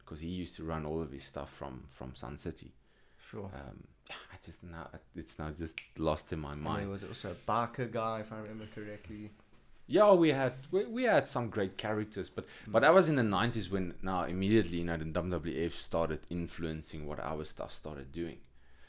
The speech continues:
Speaker 1: And it looks cool, and a lot of us like that, and you like that chemistry, but the general South African public did not like that.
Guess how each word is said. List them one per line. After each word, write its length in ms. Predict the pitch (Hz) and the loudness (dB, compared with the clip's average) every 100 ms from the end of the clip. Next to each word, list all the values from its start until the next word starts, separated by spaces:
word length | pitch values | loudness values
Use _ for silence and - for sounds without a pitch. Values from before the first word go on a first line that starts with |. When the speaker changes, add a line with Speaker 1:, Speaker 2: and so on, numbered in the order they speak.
| - - - | -20 -20 -12
Speaker 1:
And 260 | 85 82 78 - | -8 -6 -6 0
it 180 | 107 101 | 0 2
looks 280 | 92 - - | 0 -2 -6
cool, 180 | 107 107 | -6 -4
and 80 | |
a 40 | 87 | 0
lot 180 | 92 95 | 0 2
of 100 | 92 | 0
us 200 | 80 78 | -2 -4
like 440 | 80 87 95 - | -2 -2 -2 -4
that, 260 | 90 98 - | -2 -2 -4
and 120 | 80 | -10
you 80 | 78 | -6
like 240 | 80 90 - | -4 -6 -8
that 140 | - | -10
chemistry, 300 | - 87 - | -8 -8 -6
but 100 | - 78 - | -10 -12 -14
the 60 | 87 - | -16 -6
general 520 | - 98 131 120 107 | 0 2 4 4 2
South 260 | 92 95 82 | 0 -2 -2
African 420 | 82 - 82 78 | -4 -6 -8 -8
public 460 | - 98 85 80 - | -8 -6 -6 -8 -8
did 160 | 78 78 | -10 -8
not 240 | 71 64 | -10 -10
like 240 | 55 - - | -14 -16 -18
that. 220 | - | -20